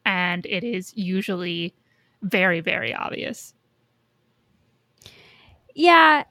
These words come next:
Speaker 2: I feel like there were just a bunch of issues in general with this whole,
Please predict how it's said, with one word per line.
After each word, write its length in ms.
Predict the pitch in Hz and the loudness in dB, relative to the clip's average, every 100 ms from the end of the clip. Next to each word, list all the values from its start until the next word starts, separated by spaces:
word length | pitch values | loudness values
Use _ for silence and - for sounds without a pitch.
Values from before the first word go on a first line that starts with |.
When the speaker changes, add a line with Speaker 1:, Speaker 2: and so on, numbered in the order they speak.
| - | 0
Speaker 2:
I 80 | 311 | 2
feel 180 | 415 508 | 4 2
like 140 | 523 | 2
there 140 | 339 311 | 4 6
were 100 | 294 | 6
just 220 | 277 - | 4 4
a 40 | |
bunch 280 | - 220 226 | 4 4 2
of 80 | 240 | 0
issues 360 | 208 - 226 | 0 2 2
in 120 | 220 214 | 2 2
general 440 | 208 208 208 214 | 2 2 0 0
with 220 | 202 - | 0 -2
this 200 | 208 202 | -6 -6
whole, 840 | - - 202 196 196 196 190 - | -6 -2 0 2 2 2 0 -2